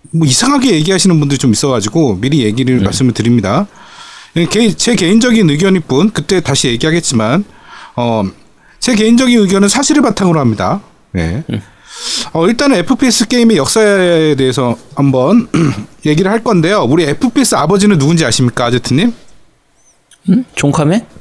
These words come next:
Speaker 1: 존 카맥. 근데
Speaker 2: 음.
Speaker 1: 왜 이 사람이 에프피에스 아버지인 줄 아세요?
Speaker 2: 음, 그냥 투디 가지고 쓰리디처럼 만드는 그걸, 그 프로그래밍을 해냈으니까.
Speaker 1: 음, 아제-,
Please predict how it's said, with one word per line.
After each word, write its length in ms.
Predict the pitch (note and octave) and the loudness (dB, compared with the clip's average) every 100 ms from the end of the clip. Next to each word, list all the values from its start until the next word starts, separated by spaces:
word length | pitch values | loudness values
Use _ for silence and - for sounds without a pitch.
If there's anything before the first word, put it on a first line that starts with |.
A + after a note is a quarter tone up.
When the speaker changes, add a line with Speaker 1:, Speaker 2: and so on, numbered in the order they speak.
| - - | -20 -6
Speaker 1:
존 220 | C3 C3 | -2 -2
카맥. 380 | - G#3 D3+ - - - - - - - | -2 0 0 -2 -12 -20 -20 -20 -20 -2
근데 140 | A3+ | 2
Speaker 2:
음. 60 | A3 | 4
Speaker 1:
왜 480 | B3 B3 G3 C3+ G2+ | 4 2 2 2 0
이 100 | E3 | 0
사람이 340 | E3 G#3+ G3 D3 | 0 2 2 2
에프피에스 460 | - - F#3+ - | -2 -4 -4 -2
아버지인 320 | A2 G#2 B2+ A#2+ | -2 0 0 0
줄 100 | A2+ | -2
아세요? 280 | F2 C#3 G3+ - - _ _ _ _ _ _ _ _ _ _ _ - | -2 -4 -4 -14 -20 _ _ _ _ _ _ _ _ _ _ _ -4
Speaker 2:
음, 960 | C#3+ D3 C#3+ C3+ C3+ C3 C3 B2+ B2 B2+ - - | 0 2 2 2 2 2 2 2 2 0 -4 -6
그냥 200 | - G3+ | -2 -2
투디 280 | - A#3+ B3 | -2 -2 0
가지고 360 | G#3 D#3+ C#3 B2+ | 0 0 0 0
쓰리디처럼 560 | - F#3+ F3+ - C3 | 0 0 0 0 0
만드는 400 | G#2 G2+ A2+ A2 | 2 2 2 2
그걸, 720 | G2 - G#2 A2+ G#2+ F#2 C#2 - | 0 0 0 2 2 2 0 -4
그 180 | - A2 | -4 -2
프로그래밍을 540 | - E3+ E3 D3+ A2 | 0 0 0 0 0
해냈으니까. 640 | A2+ A2 - G#2+ - - - - - - - - - - | 2 0 -2 -4 -4 -6 -8 -20 -20 -20 -20 -20 -10 -2
Speaker 1:
음, 460 | C#3+ C3+ C#3+ G#2 F#2+ | 2 2 2 2 0
아제-, 220 | C#3+ G3 | 0 0